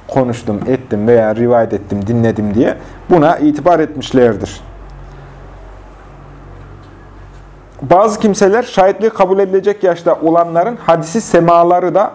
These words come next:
kabul edilir demişlerdir. Yani, e, eğer bir çocuk şahitliği kabul edilecek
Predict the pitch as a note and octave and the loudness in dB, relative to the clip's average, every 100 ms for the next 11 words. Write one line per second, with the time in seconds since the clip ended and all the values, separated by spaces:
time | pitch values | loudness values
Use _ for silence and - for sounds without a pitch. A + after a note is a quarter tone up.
0 | - F3 D#3+ D#3 C#3 F#3 E3 D3 B2 - | -2 0 2 0 2 0 0 -2 -2 0
1 | A#2 G#2 G2+ - F3 B2+ D3+ F#3 - - | 0 0 -6 0 2 2 -2 -8 -12 -20
2 | - - - - - - C3+ B2 - - | -20 -20 -20 -20 -20 -4 0 0 -2 -8
3 | - - - - - C#3 D#3+ C#3 B2+ D#3+ | -20 -20 -20 -14 -2 2 2 0 -2 -2
4 | D#3+ D#3+ D3 D3+ C#3+ - - - - C3+ | 0 2 4 4 2 -2 -14 -12 0 2
5 | C#3 D3 D3+ D3 D3 C3+ C#3 D3 C3+ C#3+ | 2 2 2 2 0 0 2 2 2 2
6 | C#3+ E3 D3+ - - | 0 -2 -6 -8 -20